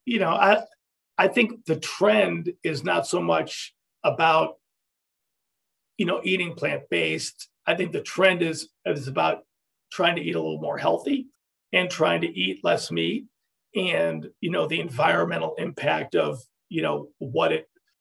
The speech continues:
what it does to the environment to raise one head of cattle versus what it does to raise, you know, an acre of mushrooms. And there's all sorts of water studies and out there you can go look up and find all that stuff. That's a,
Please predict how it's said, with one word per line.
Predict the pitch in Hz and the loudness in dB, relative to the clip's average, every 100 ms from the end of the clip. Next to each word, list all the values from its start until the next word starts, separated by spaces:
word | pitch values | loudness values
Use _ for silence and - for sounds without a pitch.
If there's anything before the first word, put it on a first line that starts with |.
| _ - | _ 2
what | 196 | 4
it | 175 170 | 4 0
does | 180 175 | 0 0
to | 175 | -2
the | 160 | -2
environment | 139 151 165 156 156 | -2 0 0 -2 -2
to | 147 | -2
raise | 135 156 156 151 113 | -2 0 -2 -4 -4
one | 175 | -2
head | 139 151 | 0 0
of | 147 | -2
cattle | - 160 151 151 | -2 0 0 -2
versus | 151 156 - 139 131 | -6 -8 -8 -8 -6
what | 147 | -6
it | 147 | -4
does | 160 151 143 | -4 -4 -4
to | 165 | -6
raise, | 147 151 151 143 - _ _ | 0 0 0 -6 -12 _ _
you | - | -8
know, | 170 - | -6 -6
an | - | -6
acre | - 190 170 | -8 -4 -6
of | 131 | -4
mushrooms. | - - - 156 76 - | -4 -4 -6 -8 -8 -6
And | 85 73 76 | -6 -6 -4
there's | 73 156 | -4 0
all | - | -2
sorts | - 160 | -2 -6
of | 147 | -2
water | 139 156 160 | 2 2 0
studies | - 165 147 160 160 | -4 -4 -4 -6 -6
and | |
out | 147 156 | -6 -6
there | 165 156 | -8 -10
you | 151 | -12
can | 170 | -10
go | 156 156 | -8 -8
look | 156 147 | -8 -6
up | 165 151 | -4 -4
and | 143 | -8
find | 160 160 156 | -4 -2 0
all | 156 | 0
that | 147 - | -2 -6
stuff. | - 165 156 _ _ _ _ _ _ _ - | -4 -2 -2 _ _ _ _ _ _ _ -2
That's | 233 247 | 4 4
a, | 247 | 4